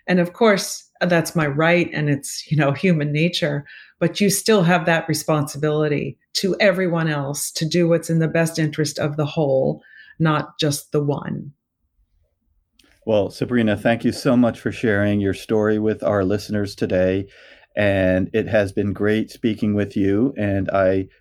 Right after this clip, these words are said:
Speaker 2: wish you continued success in your career. And if folks would like to talk more about your practice or your thoughts about bravery, what's a great way they can get in contact with you?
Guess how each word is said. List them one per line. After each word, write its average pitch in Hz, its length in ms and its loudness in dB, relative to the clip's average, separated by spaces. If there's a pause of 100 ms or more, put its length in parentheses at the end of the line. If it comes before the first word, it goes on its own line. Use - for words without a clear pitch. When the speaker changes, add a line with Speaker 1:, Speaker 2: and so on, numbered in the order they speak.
(100)
Speaker 2:
wish 113 260 -2
you 110 100 2
continued 107 540 -2
success - 540 -2
in 101 240 0
your 98 120 0
career. 98 640 0
And 101 160 2
if 101 140 -2
folks 110 400 -4 (360)
would 107 120 -4
like 107 220 2
to - 60 -10
talk 107 320 -4
more 113 340 2
about 104 420 0
your 98 240 -2
practice 127 800 0
or 95 240 0
your 95 160 0
thoughts 117 340 0
about 101 320 0
bravery, 95 600 0 (280)
what's 139 200 -2
a 147 40 -2
great 139 220 0
way 123 160 2
they 113 160 0
can 113 160 -2
get 101 180 -2
in 113 60 -12
contact 107 420 -2
with - 140 -8
you? 87 120 -8